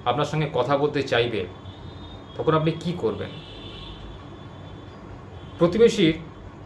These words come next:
মুখোমুখি কোনো জবাব না দিয়ে মনে মনে একটা প্রতিজ্ঞা করুন যে, যে আপনাকে এইভাবে ক্ষতি করতে চাইছে,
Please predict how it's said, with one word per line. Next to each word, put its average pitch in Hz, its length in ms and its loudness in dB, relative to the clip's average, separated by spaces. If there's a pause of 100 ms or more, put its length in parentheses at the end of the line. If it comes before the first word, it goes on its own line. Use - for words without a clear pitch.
(1500)
মুখোমুখি 185 460 4
কোনো 185 180 4
জবাব 131 320 8
না 127 160 6
দিয়ে 120 340 2 (380)
মনে 123 220 4
মনে 180 160 6
একটা 185 240 4
প্রতিজ্ঞা 175 380 4
করুন 127 340 0 (720)
যে, 123 80 -6
যে 131 380 4
আপনাকে 156 440 2
এইভাবে 156 540 4 (640)
ক্ষতি 135 240 2
করতে 160 280 4
চাইছে, 127 540 2